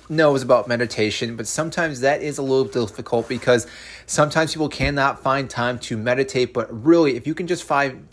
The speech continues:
five minutes to meditate, just some deep breath breathing, that will play a massive role. On top of that, learning actually how to breathe, because a lot of people breathe with their mouth, which again is going to increase a lot of inflammation in our body.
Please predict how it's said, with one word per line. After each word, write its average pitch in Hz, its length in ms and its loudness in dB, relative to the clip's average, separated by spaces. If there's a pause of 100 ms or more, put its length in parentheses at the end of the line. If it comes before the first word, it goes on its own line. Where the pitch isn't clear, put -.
five 139 300 2
minutes 131 280 -4
to - 140 -8
meditate, 143 640 0 (260)
just 131 200 -2
some 113 200 -4
deep 143 280 -2 (220)
breath 123 440 0
breathing, 131 460 -2
that 131 340 2
will 143 100 -4
play 139 220 0
a 131 80 0
massive 120 460 -2
role. 113 260 0 (340)
On 123 200 0
top 220 360 0
of 156 60 2
that, 131 300 4
learning 151 320 -2
actually 143 260 -2
how 135 360 2
to - 140 -4
breathe, 113 260 0
because 117 200 -12
a 113 60 0
lot 156 260 0
of 202 80 -2
people 180 400 -2 (340)
breathe 139 360 2
with 202 100 -12
their 185 100 0
mouth, 160 360 2
which 131 240 0
again 139 280 0
is 123 220 -4
going 139 220 0
to 139 160 -6
increase 135 280 -2
a - 120 -8
lot 123 280 2
of 135 60 -12
inflammation 131 560 -4
in 123 140 -4
our 117 80 0
body. 123 400 2